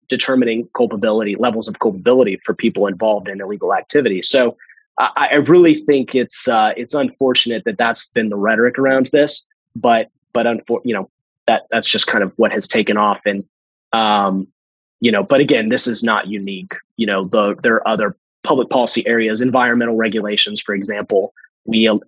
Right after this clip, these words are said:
we, you know, use pop-, public policy to enable individuals to go monitor an industry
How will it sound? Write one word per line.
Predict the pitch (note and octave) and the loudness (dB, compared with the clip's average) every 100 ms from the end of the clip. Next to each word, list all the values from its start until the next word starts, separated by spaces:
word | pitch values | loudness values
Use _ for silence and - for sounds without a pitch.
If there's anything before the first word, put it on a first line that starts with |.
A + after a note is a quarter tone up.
| A#2+ | 0
we, | A2 A2+ G2 - | 2 2 0 -4
you | B2+ | -2
know, | G#2 G2 | -2 -2
use | G#2 A#2 A2+ | 2 4 2
pop-, | - - A#2+ B2+ - - | -2 0 0 0 -4 -2
public | A#2 A2 | 0 0
policy | C3 B2+ A#2+ - G#2+ | 0 0 0 -2 -2
to | G2+ A#2 | -2 -2
enable | F2 G#2+ A2+ A#2 C3 G#2+ F#2 - - _ _ - | -2 -2 0 2 2 0 -6 -8 -16 _ _ 0
individuals | C3 B2+ A2 A2 A2 G2+ - | 2 4 2 0 0 -2 0
to | A#2 | -2
go | F#2+ B2 B2+ A#2+ A#2 A2 | 0 2 2 4 4 2
monitor | G2+ A2+ A#2+ C#3 C3+ - A#2 | 2 2 4 4 2 0 -2
an | A2+ | 0
industry | A#2+ D#3 C#3 - - G2 F#2 | 2 4 4 0 -4 -6 -6